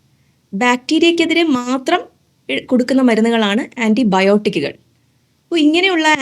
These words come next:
antimicrobials-ിനും antibiotic-ിനുമെതിരെ രോഗാണുക്കൾ നേടിയെടുക്കുന്ന പ്രതിരോധ മാർഗത്തെയാണ് antimicrobial പ്രതിരോധം അല്ലെങ്കിൽ antimicrobial resistance എന്ന് പറയുന്നത്. ഇത് ലോകവ്യാപകമായ ഒരു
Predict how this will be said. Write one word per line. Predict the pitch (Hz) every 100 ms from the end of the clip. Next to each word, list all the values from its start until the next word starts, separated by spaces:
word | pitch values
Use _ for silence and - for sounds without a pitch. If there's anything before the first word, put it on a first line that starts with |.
| 254
antimicrobials-ിനും | 277 262 233 247 254 254 254 262 254
antibiotic-ിനുമെതിരെ | 262 220 226 220 226 208 202 202 220 247 214 180 208 175 254 - _ _ _ _ -
രോഗാണുക്കൾ | 254 269 285 294 294 320
നേടിയെടുക്കുന്ന | 277 240 254 240 247 247 269 294 -
പ്രതിരോധ | 240 233 294 311
മാർഗത്തെയാണ് | 320 247 233 247 302 311 226 202 - - _ - 247
antimicrobial | 277 311 311 302 311 302 294
പ്രതിരോധം | 277 240 269 262 254 339 - -
അല്ലെങ്കിൽ | 262 262 330 - 247
antimicrobial | 254 254 247 254 269
resistance | 277 214 285 302 285
എന്ന് | 214
പറയുന്നത്. | 185 156 156 - _
ഇത് | 254 254
ലോകവ്യാപകമായ | 269 233 226 240 294 240 233 226 233 254 254 240 240 277
ഒരു | - 240 349